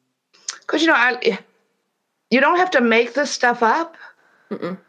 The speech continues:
Speaker 1: Our history is so wide, like I said, and, and, and so deep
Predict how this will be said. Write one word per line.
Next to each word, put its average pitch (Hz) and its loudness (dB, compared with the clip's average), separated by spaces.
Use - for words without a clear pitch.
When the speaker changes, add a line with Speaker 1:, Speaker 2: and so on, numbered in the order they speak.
Speaker 1:
Our 208 2
history 247 0
is 220 -2
so 226 2
wide, 202 0
like 185 0
I 180 -2
said, 190 0
and, 185 0
and, 175 -4
and 180 0
so 226 2
deep 175 -2